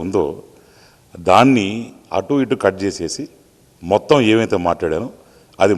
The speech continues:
మొత్తం కూడా ప్లే చేయకుండా, నేను కంటిన్యూయేషన్ లేకుండా ఈ వైసీపీ నాయకులు దాన్ని వాడడం జరిగింది. మొత్తం వ్యవస్థ నల్లా ఆ టెన్ పర్సెంట్, ఫిఫ్టీన్, ఫిఫ్టీన్ పర్సెంట్ ఎవరైతే వైసీపీ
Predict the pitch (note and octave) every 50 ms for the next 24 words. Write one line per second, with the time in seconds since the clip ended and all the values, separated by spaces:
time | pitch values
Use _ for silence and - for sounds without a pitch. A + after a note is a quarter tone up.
0 | E2 E2+ E2+ - - C#3 C#3 C3+ B2 - F#2 F#2+ F#2 F2 E2+ D#2+ - E2 D#2+ E2+
1 | - - - - _ G2 F#2+ F#2 F2 - F2+ G#2+ A2 C3+ C3+ C3+ B2+ G#2+ A2+ G2
2 | F2+ E2+ D#2+ D#2 E2 E2+ F2+ C#3+ G3+ - - - - _ _ _ _ - G#2+ G2+
3 | A2 B2 B2 C#3+ C3+ A2+ C3 A2+ G#2+ G#2 G2+ C3 C3+ A2+ G#2 G2+ G2+ F2+ E2+ F2
4 | F2 F2 E2 D#2 C#2+ C2+ C#2 C#2 - - - - _ - B2 G2 G#2+ - - F#3+
5 | E3+ A2+ G2 A2 B2+ F3 F3+ - F3 D#3 C#3 C#3 C#3 B2 F#2+ D#2+ - - - -
6 | - - - - G#2 B2 A#2 - - G#2 A2+ C#3+ C#3+ - E3 D#3 - E3 E3+ D3+
7 | C3 C#3+ C3 C#3 C#3+ C#3 A#2+ B2+ - D3+ D3+ C#3 A#2+ C#3 B2 C#3 C#3+ B2 B2 A#2+
8 | C3 C3+ C#3+ C#3+ D3 D3 C3 A2 F#2 G#2 A#2+ D3+ D3 - - D3 D3 C#3+ - D3